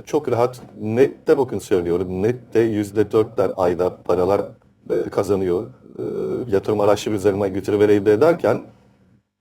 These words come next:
bir taraf yaşam mücadelesi veriyor. Şimdi mesela yatırımdan bahsediliyor ya, bu ortamda hiçbir şekilde yatırıma teşvik etmeniz mümkün değil. Şimdi ben çok büyük,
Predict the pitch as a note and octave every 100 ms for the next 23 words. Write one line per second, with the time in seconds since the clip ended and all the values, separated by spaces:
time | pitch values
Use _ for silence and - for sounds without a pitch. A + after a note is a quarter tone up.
0 | _ F3 E3 F3+ E3+ C3 B2+ C#3 C3 A#2
1 | G#2+ G#2+ G#2 G2+ E2+ E2+ - E3+ - D#3
2 | C#3 C#3 C#3+ C#3 C#3 C3 B2+ B2+ C3 E3+
3 | B2+ E2 - _ F#3 F3+ E3+ A#2 F#2 G2
4 | - _ _ _ _ _ _ _ - C#3
5 | G#3+ F#3+ D3 C3 C#3 E3+ C3+ - - _
6 | _ _ _ _ _ _ - A2+ B2+ C3
7 | C3 B2 - B2+ B2+ A#2+ A2+ - A#2 E2
8 | - - C#3+ C#3 D3 C#3+ - _ _ _
9 | - F3+ - A#2